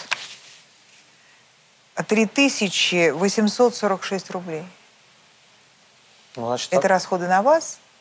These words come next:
Speaker 2: Нет, почему мы вместе тратили эти деньги?
Speaker 1: Вы вместе тратили эти
Speaker 2: Да.
Speaker 1: деньги? Да, благодарю вас. Итак, поясните тогда, пожалуйста, суду разницу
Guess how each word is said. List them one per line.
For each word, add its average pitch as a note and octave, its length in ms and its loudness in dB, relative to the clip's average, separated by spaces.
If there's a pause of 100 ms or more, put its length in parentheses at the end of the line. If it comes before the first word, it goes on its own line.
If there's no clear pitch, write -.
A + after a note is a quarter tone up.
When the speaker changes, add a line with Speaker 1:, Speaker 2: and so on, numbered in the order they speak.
Speaker 2:
Нет, C3 280 0
почему C#3 260 2
мы C#3 140 2
вместе E3+ 240 0
тратили C3+ 340 2
эти - 120 -16
деньги? A#2+ 260 -6 (300)
Speaker 1:
Вы F3+ 100 -2
вместе G3 340 0
тратили F3+ 380 -2
эти E3+ 80 -8
Speaker 2:
Да. B3 40 -4
Speaker 1:
деньги? A#2+ 140 0
Да, F#3 160 0
благодарю A#3+ 420 2
вас. C#3 240 -4 (460)
Итак, B3+ 340 4 (120)
поясните B3+ 460 0
тогда, G3 300 2
пожалуйста, G3 540 2
суду A#3 500 0
разницу F#3 680 2